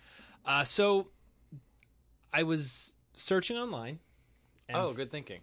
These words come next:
Speaker 1: first thing I typed in was Emma
Speaker 2: Smithsonian Emma?
Speaker 1: Smithsonian Emma, Emma Smithsonian.
Speaker 2: That makes sense.
Speaker 1: And
Speaker 2: Good
Speaker 1: I ca-,
Speaker 2: call.
Speaker 1: I came across someone named Emma Gran,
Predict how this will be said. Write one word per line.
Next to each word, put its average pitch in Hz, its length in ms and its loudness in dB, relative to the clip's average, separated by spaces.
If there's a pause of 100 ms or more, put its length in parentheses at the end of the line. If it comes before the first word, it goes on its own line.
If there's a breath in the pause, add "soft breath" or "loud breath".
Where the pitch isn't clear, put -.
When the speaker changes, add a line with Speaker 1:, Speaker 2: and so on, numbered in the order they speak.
Speaker 1:
first 135 280 0
thing 151 160 0
I 139 80 0
typed 139 340 0
in 151 180 -4
was 139 420 -4 (800)
Emma 120 160 -6
Speaker 2:
Smithsonian 117 420 -4
Emma? 117 260 -8 (220)
Speaker 1:
Smithsonian 123 540 -4
Emma, 127 200 -4
Emma 123 240 -6
Smithsonian. 131 680 -4 (200)
Speaker 2:
That 104 120 -12
makes 92 160 -16
sense. 92 320 -20
Speaker 1:
And 135 280 0
Speaker 2:
Good 107 80 -2
Speaker 1:
I 123 40 2
ca-, 123 180 -6
Speaker 2:
call. - 120 -14
Speaker 1:
I 127 60 -2
came 170 220 -2
across 160 380 -4
someone 113 420 -4
named 110 260 -4 (100)
Emma 131 260 -4 (260)
Gran, 107 680 -4